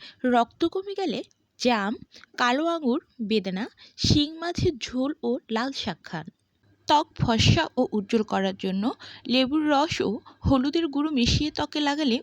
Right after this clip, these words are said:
উপকার পাওয়া যায়। চোখের নিচের কালো দাগ দূর করতে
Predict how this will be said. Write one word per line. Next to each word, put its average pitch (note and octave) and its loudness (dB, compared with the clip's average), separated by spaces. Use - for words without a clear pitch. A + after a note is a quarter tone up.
উপকার A#3+ -2
পাওয়া E3 -2
যায়। D#3 -4
চোখের D#4 0
নিচের F#4 0
কালো B3 2
দাগ D#4 2
দূর A#3 0
করতে - -4